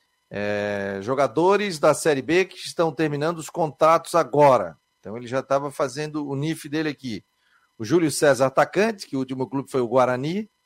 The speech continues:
O Regis, meio campo, que tava no Guarani.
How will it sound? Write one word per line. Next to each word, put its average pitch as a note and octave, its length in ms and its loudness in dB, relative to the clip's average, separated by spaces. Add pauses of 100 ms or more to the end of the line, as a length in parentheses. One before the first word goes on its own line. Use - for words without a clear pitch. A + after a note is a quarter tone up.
(1160)
O B2 200 -4
Regis, C#3+ 580 2
meio C3 220 -4
campo, F#3 380 0 (260)
que - 80 -20
tava A#2 220 -2
no A2+ 100 -4
Guarani. A#2+ 540 -2